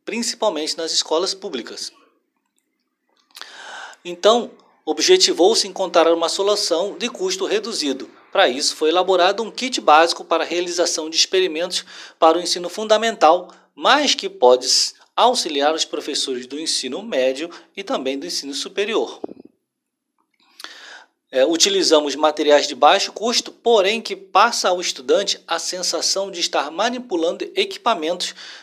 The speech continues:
de um laboratório. Utilizamos tubetes de festa de aniversário, colheres de plástico descartáveis oferecidas em cafeterias, balões de festas, becker, plásticos,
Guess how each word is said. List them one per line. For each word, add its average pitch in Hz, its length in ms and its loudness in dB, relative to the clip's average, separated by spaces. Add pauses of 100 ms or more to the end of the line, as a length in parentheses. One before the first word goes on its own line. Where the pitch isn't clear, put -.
de 156 140 0
um 202 100 2
laboratório. 208 800 6 (640)
Utilizamos 135 640 -2
tubetes 139 420 4
de 135 120 -12
festa 131 400 -2
de 127 80 -14
aniversário, 165 640 0 (240)
colheres 143 400 6
de 143 80 -6
plástico 131 420 0
descartáveis 160 760 0
oferecidas 147 640 -6
em 139 80 -10
cafeterias, 156 800 0 (340)
balões 143 380 4
de 127 80 -4
festas, 147 640 -4 (200)
becker, 139 580 2
plásticos, 147 760 2